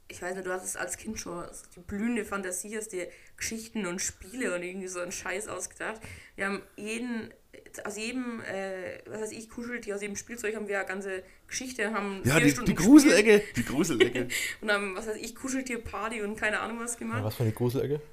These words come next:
Speaker 1: <laughs> Früher
Speaker 2: Wir
Speaker 1: im
Speaker 2: haben, wir haben unser Zimmer damals irgendwann mal umgestellt. Ich weiß aber gar nicht, wie es vorher stand.
Speaker 1: Nee,
Speaker 2: Weißt
Speaker 1: wir
Speaker 2: du
Speaker 1: hatten es
Speaker 2: das noch?
Speaker 1: nicht umgestellt. Es war immer so, dass die beiden Betten
Speaker 2: Aber, ja, aber ich,
Speaker 1: standen.
Speaker 2: ja, aber doch irgendwann wollte ich doch unbedingt die Gruselecke haben und deswegen.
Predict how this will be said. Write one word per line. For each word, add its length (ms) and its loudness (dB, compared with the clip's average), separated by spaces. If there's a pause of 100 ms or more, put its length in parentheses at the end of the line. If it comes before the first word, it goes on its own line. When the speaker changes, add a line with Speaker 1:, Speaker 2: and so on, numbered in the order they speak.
(220)
Speaker 1:
<laughs> 200 -12
Früher 1080 6
Speaker 2:
Wir 140 8
Speaker 1:
im 420 0
Speaker 2:
haben, 140 -10
wir 120 -4
haben 100 -4
unser 280 -2
Zimmer 320 -2
damals 360 -8
irgendwann 260 -6
mal 80 -6
umgestellt. 520 -2
Ich 60 -4
weiß 160 0
aber 140 -2
gar 100 -2
nicht, 140 -4
wie 60 -6
es 80 -8
vorher 260 -2
stand. 180 -8
Speaker 1:
Nee, 60 2
Speaker 2:
Weißt 80 0
Speaker 1:
wir 80 0
Speaker 2:
du 20 -4
Speaker 1:
hatten 120 -6
es 40 -2
Speaker 2:
das 80 -4
noch? 60 -8
Speaker 1:
nicht 40 -8
umgestellt. 460 -8 (100)
Es 140 -12
war 140 -2
immer 120 -6
so, 120 -6
dass 160 -6
die 100 -12
beiden 380 -6
Betten 320 -6
Speaker 2:
Aber, 220 0 (120)
ja, 160 0
aber 120 2
ich, 80 2
Speaker 1:
standen. 140 -4
Speaker 2:
ja, 60 0
aber 100 -4
doch 120 -8
irgendwann 320 -2
wollte 160 0
ich 60 -12
doch 100 -8
unbedingt 340 -4
die 60 -8
Gruselecke 480 -6
haben 160 -2
und 100 -8
deswegen. 420 -6